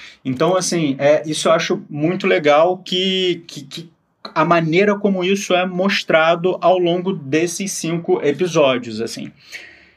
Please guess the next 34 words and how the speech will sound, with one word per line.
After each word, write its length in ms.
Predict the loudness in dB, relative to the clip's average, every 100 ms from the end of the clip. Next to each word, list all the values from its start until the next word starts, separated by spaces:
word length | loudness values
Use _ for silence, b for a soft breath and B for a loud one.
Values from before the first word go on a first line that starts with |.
| _
E 60 | 2
aí 80 | 4
eu 140 | 4
tava 180 | 2 0
querendo 240 | -2 -2
dizer 320 | -2 -2 0 0
que 280 | -2 -2 -2 _
ele 840 | 0 2 2 2 2 0 -2 -6 -14 -4
tem 160 | -2 0
toda 200 | 0 0
uma 140 | 0
rivalidade 560 | 0 2 2 2 0 0
que 60 | -2
eu 40 |
não 140 | -2
conhecia 600 | 0 -2 -2 -4 -2 -2 0
também 500 | -2 0 0 0 -2
entre 460 | -2 -2 -2 -6 -6 B -10
os 140 | -6
estilistas 720 | -2 -2 -2 -2 -2 -2 0
americanos, 800 | 2 2 0 -2 0 2 2 0
que 100 | -2
nunca 300 | -2 -2 -2
foram 260 | -2 -2 -2
tão 220 | 0 0
valorizados 640 | 2 2 2 0 2 0 0
assim 160 | -6
como 200 | -4 0
os 120 | 0
europeus, 800 | 0 -2 -4 -4 0 2 2 0
principalmente 840 | -4 -2 -2 -2 -2 0 2 2 0
os 60 | -4
franceses, 960 | -2 -4 -4 -2 0 2 0 -4 -6
né? 260 | -2 -2